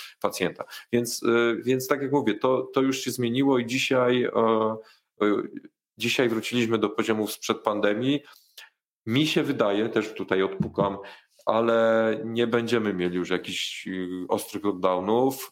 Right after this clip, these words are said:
E, oczywiście to, co tam dzisiaj się dzieje, że tych przypadków jest coraz więcej,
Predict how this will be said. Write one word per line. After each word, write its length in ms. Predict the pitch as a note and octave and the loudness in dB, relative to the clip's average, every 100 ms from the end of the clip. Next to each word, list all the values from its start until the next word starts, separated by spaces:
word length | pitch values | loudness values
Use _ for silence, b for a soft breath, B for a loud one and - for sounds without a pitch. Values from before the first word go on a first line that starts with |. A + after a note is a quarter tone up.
| - | 0
E, 580 | G2+ G2+ G2+ G2+ G#2 G2+ B B B B B B _ _ - | 2 4 4 4 4 2 B B B B B B _ _ -4
oczywiście 520 | A#2 A#2+ A#2 - G2 | 0 0 0 0 0
to, 160 | A2 | 0
co 140 | G2+ - | -2 0
tam 340 | G2+ G2+ F#2+ | -2 -2 -4
dzisiaj 280 | A2+ A2 G#2+ | -4 0 0
się 140 | - | -2
dzieje, 400 | F#2+ G2+ G2+ G2 | 0 2 2 0
że 80 | F#2 | -2
tych 160 | - - | -6 -10
przypadków 440 | - - G2 - | -6 -4 -2 -2
jest 160 | G2 - | -2 0
coraz 300 | G2 G2 F#2+ | 0 0 2
więcej, 760 | G2+ G2+ - F2+ F2+ F2+ F2 | 0 0 -2 2 4 2 0